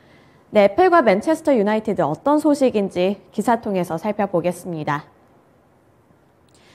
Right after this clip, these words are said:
애플이 잉글랜드 프리미어리그 구단인 맨체스터 유나이티드 인수에 관심을 보이고 있다는 보도 내용이 이어졌습니다.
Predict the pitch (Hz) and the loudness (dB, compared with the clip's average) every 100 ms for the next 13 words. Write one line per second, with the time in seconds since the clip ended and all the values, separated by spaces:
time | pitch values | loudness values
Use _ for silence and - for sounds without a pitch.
0 | - _ - 220 339 320 294 226 320 339 | -20 _ -2 0 2 4 4 4 2 2
1 | 320 311 370 370 349 330 277 247 240 208 | 2 2 2 2 4 2 2 0 -2 0
2 | 208 202 202 165 180 262 - 240 180 202 | 0 0 0 -2 -2 -4 -2 0 2 0
3 | 214 220 196 175 175 208 202 202 185 190 | 0 0 2 0 0 2 2 0 -6 -4
4 | 269 254 247 196 190 180 180 175 175 180 | 0 0 0 0 2 0 0 -2 -2 -2
5 | 202 220 202 175 170 180 - 196 190 180 | 0 2 4 2 2 -2 2 2 2 -4
6 | - 165 151 151 147 | -10 -8 -2 -2 -4